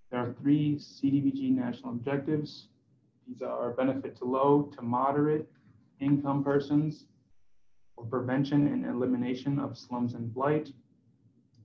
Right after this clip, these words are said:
or meeting a particularly urgent community development need. Public service activities may qualify as meeting a national objective as depicted in the chart on the following slide.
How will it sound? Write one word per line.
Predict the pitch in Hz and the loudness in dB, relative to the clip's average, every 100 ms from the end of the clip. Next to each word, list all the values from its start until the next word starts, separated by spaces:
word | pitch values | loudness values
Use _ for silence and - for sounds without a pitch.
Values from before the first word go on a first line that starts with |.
| - - | -20 -6
or | 127 | 0
meeting | 127 131 131 123 | 0 2 2 0
a | |
particularly | 120 123 - 139 143 135 135 131 127 - | -4 -6 -6 -6 -2 0 0 0 -2 0
urgent | 135 135 131 - | -2 0 -4 -4
community | 123 127 123 | -2 0 0
development | 120 113 117 120 120 - | -2 -4 -2 -2 -2 -4
need. | 120 120 - - _ _ _ _ _ _ _ - - _ _ - | -4 -4 -6 -16 _ _ _ _ _ _ _ -20 -20 _ _ -2
Public | 160 147 | -2 -2
service | - 147 147 143 | 0 2 2 -2
activities | 123 151 143 143 131 | -4 -2 2 2 0
may | 120 | -4
qualify | 120 135 131 127 127 127 127 120 | -4 -2 -2 0 -2 -2 -2 -6
as | 117 | -6
meeting | 123 123 120 | -4 -4 -4
a | |
national | 120 120 - 123 | -4 -4 -8 -16
objective | 113 135 135 143 131 | -12 -8 -6 -4 -4
as | 117 | -4
depicted | 120 - 131 - 147 143 - _ _ _ _ | -8 -14 -16 -4 -4 -4 -10 _ _ _ _
in | 123 123 | -8 -8
the | |
chart | - - 127 | -10 -6 -6
on | - | -6
the | 127 - | -14 -12
following | 127 131 135 254 | -12 -12 -14 -16
slide. | - - - | -20 -20 -20